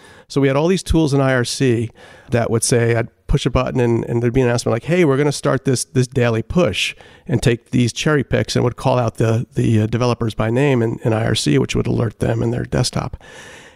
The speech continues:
And if they said, if they responded in, by some way and saying, "I'm, I'm here, I'm alive, I'm, I'm breathing," and I, and their cherry pick request wasn't, you know, too risky so the majority of them weren't, we would take it. If they didn't respond, we didn't take the cherry pick.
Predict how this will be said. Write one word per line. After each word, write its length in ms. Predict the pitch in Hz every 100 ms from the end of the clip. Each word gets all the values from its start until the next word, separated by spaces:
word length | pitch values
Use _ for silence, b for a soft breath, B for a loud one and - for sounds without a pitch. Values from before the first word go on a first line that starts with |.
| B -
And 380 | 147 139 139 131 -
if 120 | 139
they 140 | 131
said, 380 | 117 127 117 117 _ _ _
if 100 | 139
they 160 | - 117
responded 500 | 113 - 151 151 131
in, 260 | 120 113 -
by 260 | - 120
some 300 | 113 127 117
way 220 | 120 151
and 120 | 127 117
saying, 260 | 120 117
"I'm, 140 | 117 117
I'm 160 | 113
here, 240 | 113 160 147
I'm 80 |
alive, 320 | 117 131 135 120
I'm, 180 | 113 -
I'm 140 | 131 127
breathing," 360 | 160 156 131 - B B B -
and 180 | 123
I, 80 | 120
and 300 | 120 - 131
their 100 | 123
cherry 220 | 113 131
pick 160 | 120 135
request 340 | 120 139 123
wasn't, 340 | 127 120 117 -
you 100 | 127
know, 120 | 110
too 240 | - 139
risky 500 | 120 - - 127 123 - B B
so 100 | -
the 60 |
majority 320 | 117 120 120
of 80 | 117
them 80 | 107
weren't, 320 | 120 165 143 - b b
we 120 | 135
would 160 | 127 -
take 180 | 110
it. 140 | - - _ B B B B B -
If 140 | 135
they 120 | 147
didn't 200 | 143 160
respond, 460 | 143 - 143 156 185
we 100 | 127
didn't 180 | 127 120
take 180 | 120
the 60 | -
cherry 280 | - 110 101
pick. 320 | - - -